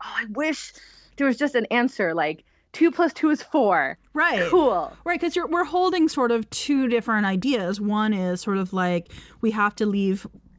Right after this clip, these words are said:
Speaker 2: room to, like, respect people's humanity and leave room for them to grow and change and invite them to grow and change and step further into leadership and, and understanding. And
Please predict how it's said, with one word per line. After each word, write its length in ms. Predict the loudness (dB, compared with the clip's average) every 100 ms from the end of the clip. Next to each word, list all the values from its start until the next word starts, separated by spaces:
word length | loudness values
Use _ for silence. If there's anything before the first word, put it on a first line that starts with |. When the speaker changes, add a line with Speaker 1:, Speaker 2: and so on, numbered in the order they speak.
| -20 -10
Speaker 2:
room 420 | -2 0 2 2 2
to, 160 | 0
like, 220 | 0 -2
respect 380 | -4 -6 -6 -6
people's 280 | -6 -6 -4
humanity 500 | -2 0 0 0 0
and 100 | 0
leave 160 | -2 -2
room 140 | 0
for 120 | 0
them 140 | 0 -2
to 100 | -2
grow 300 | -2 0 0
and 140 | 0
change 520 | -2 -2 0 2 2
and 100 | 2
invite 420 | 2 0 0 -4 -2
them 280 | -2 0 -2
to 520 | -4 -2 0 0 -2 -6 -20 -20 _ -4
grow 240 | 0 2
and 180 | 2 0
change 360 | 2 2 2 2
and 160 | 0
step 260 | 0 -4 -4
further 400 | -2 0 2 0
into 380 | 0 0 0 0
leadership 680 | 0 0 -2 -2 -2 -2 0
and, 260 | 0 0
and 300 | 2 2 2 2
understanding. 920 | 0 0 -2 -2 0 0 0 0 -2 -4 -20 -20 -20 0
And 840 | 4 6 6 6 4 4 4 2